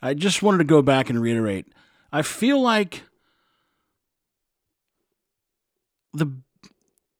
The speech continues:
the idea of disagreeing without being disagreeable is what we should all focus on when it comes to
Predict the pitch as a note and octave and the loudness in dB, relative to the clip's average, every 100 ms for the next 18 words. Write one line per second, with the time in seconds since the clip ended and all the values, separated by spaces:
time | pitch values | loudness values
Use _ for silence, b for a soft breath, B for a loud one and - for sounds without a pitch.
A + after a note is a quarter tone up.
0 | _ _ _ D#3 D3+ D3+ C#3+ F#3 A#3 A3 | _ _ _ 0 2 2 0 0 0 0
1 | E3+ - C3 A#2 F3 - D3 E3 D#3 C#3 | -4 -6 -6 0 0 2 2 4 4 4
2 | C#3 - C3 C3 B2 G#2+ A#2+ - A2 G2+ | 0 -2 0 2 2 0 -4 -6 -6 -4
3 | G2 F#2 F#2+ - A2 A#2+ A#2+ B2 B2 A#2+ | -4 -6 -8 -8 -8 -6 -4 -4 -2 -2
4 | - A#2 A2 G2 G2+ F#2 F#2 - _ _ | -2 -4 -4 -6 -6 -6 -10 -14 _ _
5 | _ _ _ _ _ _ _ - C#3+ C#3+ | _ _ _ _ _ _ _ -6 -4 -2
6 | F3+ F3+ F3 - D#3 C#3 C3+ B2+ | 2 2 2 4 6 6 4 0